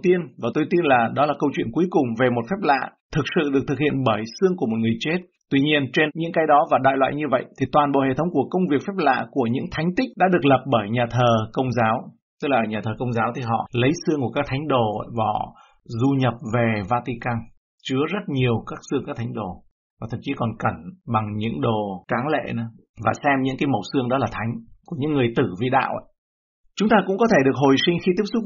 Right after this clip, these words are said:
với những nhà tiên tri đã chết này. Câu hai mươi hai. Trọn đời Joacha, Hazael vua Syria có hà hiếp dân Israel. Điều này đã được Đức Chúa Trời cho phép, thậm chí đã lên kế hoạch như một cách để kỷ luật quốc gia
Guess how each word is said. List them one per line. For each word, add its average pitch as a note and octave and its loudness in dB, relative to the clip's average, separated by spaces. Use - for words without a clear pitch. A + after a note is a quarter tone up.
với C#3+ 4
những G3 0
nhà D#3 6
tiên D#3 2
tri D3 0
đã B2 2
chết E3+ 0
này. G#2 0
Câu C#3 4
hai C3 4
mươi B2+ 2
hai. B2 2
Trọn D#3 6
đời C#3 6
Joacha, D#3 6
Hazael E3+ 4
vua D#3+ 4
Syria E3+ 4
có C#3 4
hà C#3 2
hiếp E3 0
dân C#3+ 4
Israel. C3 0
Điều D3+ 4
này C#3+ 4
đã D#3+ 4
được D3 4
Đức F3 -2
Chúa F3 4
Trời B2+ 4
cho C#3+ 4
phép, E3 -2
thậm D3+ 2
chí D3 0
đã E3+ 6
lên D3 0
kế D3+ 2
hoạch A#2 2
như D#3 2
một B2 2
cách F#3 0
để B2+ 2
kỷ G3 0
luật F3 2
quốc F#3 0
gia C#3 4